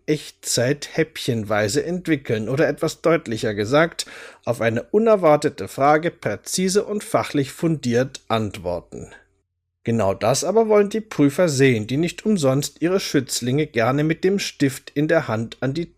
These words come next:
Tafel schicken, Sachverhalte spontan zu visualisieren oder einfach eine Skizze zu zeichnen und zu interpretieren in freier Rede und ohne Vorbereitung muss das flüssig vor sich gehen.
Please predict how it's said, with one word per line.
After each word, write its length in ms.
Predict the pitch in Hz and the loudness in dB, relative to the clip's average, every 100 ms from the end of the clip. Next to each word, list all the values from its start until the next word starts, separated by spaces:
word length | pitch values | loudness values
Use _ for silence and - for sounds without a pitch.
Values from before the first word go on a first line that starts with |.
| - | -2
Tafel 460 | 180 151 131 101 | 4 4 2 -6
schicken, 400 | - 123 113 170 | -6 -8 -4 -2
Sachverhalte 920 | 135 147 - - 123 117 98 - 156 - - - | 0 0 -2 -4 -4 -2 -4 -2 -2 -2 -12 -18
spontan 840 | - - - 170 185 - 131 131 135 | -14 -6 -2 -2 -4 -2 0 0 -2
zu 220 | - 147 | -2 -2
visualisieren 880 | 139 139 - 151 170 - 123 120 143 | 0 2 2 2 0 0 0 0 0
oder 320 | 160 175 - | 0 0 0
einfach 360 | 120 120 - 156 | -2 -4 -2 -6
eine 280 | - 156 175 | -4 -4 -2
Skizze 540 | - - 120 - 151 | -2 -2 0 0 0
zu 160 | - 185 | -2 -6
zeichnen 680 | - 127 120 110 123 135 160 - - - | -2 0 0 0 -2 -2 -4 -10 -20 -8
und 180 | 135 139 | -6 -2
zu 100 | 147 | -4
interpretieren 1040 | 143 135 165 160 - 202 - - 127 107 - | -2 -2 0 -2 -2 -6 -4 -2 0 0 -4
in 160 | 82 | -14
freier 440 | - - 143 214 160 | -10 0 4 4 6
Rede 340 | 139 139 160 - - - - | 6 6 4 0 -20 -20 -4
und 240 | 220 - | -4 0
ohne 300 | 143 147 165 165 | 4 6 6 2
Vorbereitung 880 | 165 147 117 98 98 95 151 196 - - - | 4 4 4 -2 -4 -2 0 0 -4 -10 -2
muss 340 | 190 - - | -2 -2 0
das 300 | 120 123 - | 0 0 -4
flüssig 580 | - 135 123 - 139 - | -2 2 2 0 -4 -4
vor 260 | - 127 | 0 0
sich 340 | 104 98 - - | 0 -6 -10 -12
gehen. 360 | - - - | -14 -14 -16